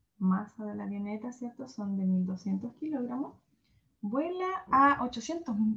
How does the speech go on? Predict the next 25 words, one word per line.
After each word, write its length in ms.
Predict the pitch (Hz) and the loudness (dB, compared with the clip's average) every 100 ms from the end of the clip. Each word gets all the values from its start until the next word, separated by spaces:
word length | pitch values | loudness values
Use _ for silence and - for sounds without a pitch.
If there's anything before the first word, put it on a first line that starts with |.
| - - | -2 -4
cincuenta 420 | 214 277 349 175 | 0 0 0 -2
metros 340 | 175 - 339 | -4 -4 -4
de 60 | 233 | -4
altura, 440 | 208 - - - _ _ _ _ _ _ _ - | -4 -8 -20 -20 _ _ _ _ _ _ _ -8
¿ya? 160 | 208 | -6
Entonces 260 | 240 269 196 | -6 -6 -4
vamos 160 | 190 185 | 0 2
a 80 | |
poner 140 | 185 190 | 4 2
la 160 | 214 | -2
H, 340 | 247 - 359 - _ _ _ _ _ _ _ - | -6 -8 -12 -14 _ _ _ _ _ _ _ -4
ochocientos 760 | 196 - 190 226 226 226 214 - | -4 -4 -6 0 0 0 -8 2
cincuenta 680 | 180 185 285 349 370 370 339 | 2 2 -4 -4 -6 -6 -2
metros. 640 | - - - - - _ _ _ _ _ _ _ - | -2 -4 -20 -18 -18 _ _ _ _ _ _ _ -8
¿Cuál 180 | 349 | -4
es 100 | 415 | -2
su 60 | 320 | 4
energía 420 | 269 240 - 254 | 4 4 0 0
potencial 800 | 226 196 185 185 - 240 233 - _ _ _ | 0 4 6 4 2 0 0 -2 _ _ _
U? 300 | - 202 170 - - _ _ - _ - | 4 4 4 -6 -20 _ _ -20 _ 4
¿Ya? 400 | 185 196 294 - - - _ _ _ | 4 4 0 -10 -20 -20 _ _ _
Entonces 360 | - 175 185 180 | -6 0 4 4
decíamos 440 | 196 190 208 - | 6 4 4 -2
que 280 | - 294 - | -2 -2 0
U 680 | 339 302 220 220 330 - | 4 6 6 6 4 -2